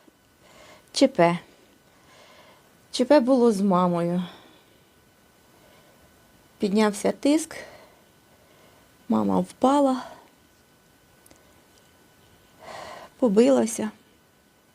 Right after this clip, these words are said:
кровотеча була дуже. Чотири години не могла зупинити.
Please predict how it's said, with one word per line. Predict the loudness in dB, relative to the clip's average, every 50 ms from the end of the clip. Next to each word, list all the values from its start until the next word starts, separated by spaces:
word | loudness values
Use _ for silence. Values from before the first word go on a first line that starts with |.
| _ _ _ _ _ -20
кровотеча | -14 -10 -6 -2 0 -2 0 2 0 0 0 -2 -4 -6
була | -4 -2 0 0 0 0
дуже. | 0 -2 -4 -4 -6 -6 -8 -10 -14 _ _ _ _ _ -20 -20 _ _ -20 -20 -20 -20 -20 -20 -20 -20 -20 -20 -20 _ _ _ _ _ _ _ _ _ _ _ _ _ _ -20 -20 -18 -18 -18 -16 -12
Чотири | -12 -2 2 4 6 6 6 4
години | 4 4 4 4 4 4 4
не | 2 2
могла | 0 2 2 2 2
зупинити. | 2 2 0 0 0 2 2 2 2 2 2 0 0 -2